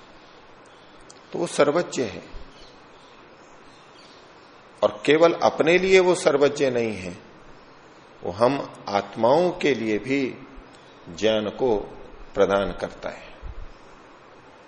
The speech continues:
परमात्मा ज्ञान प्रद है, ज्ञान को देता है, तो किन को देता है? हम आत्माओं को देता है,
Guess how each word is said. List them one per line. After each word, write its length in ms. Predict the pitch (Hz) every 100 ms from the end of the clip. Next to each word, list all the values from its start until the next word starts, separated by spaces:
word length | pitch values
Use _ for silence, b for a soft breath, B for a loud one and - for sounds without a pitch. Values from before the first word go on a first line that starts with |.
| - - - - - - - - - - -
परमात्मा 760 | 101 120 139 143 165 156 165
ज्ञान 600 | 151 98 98 117 135 147
प्रद 420 | 147 - 123 143 147
है, 640 | 120 117 110 - - 90
ज्ञान 420 | 110 117 131 147
को 260 | - 143 139
देता 440 | 110 110 - 131
है, 240 | 117 95 - - - - - - - -
तो 80 | - -
किन 180 | 156 165
को 220 | 180 214
देता 340 | 175 127 - 95
है? 260 | 90 - - - - - - - - - - - - - - - -
हम 160 | 180
आत्माओं 480 | - 180 - 220 214
को 120 | -
देता 340 | 95 95 - -
है, 220 | -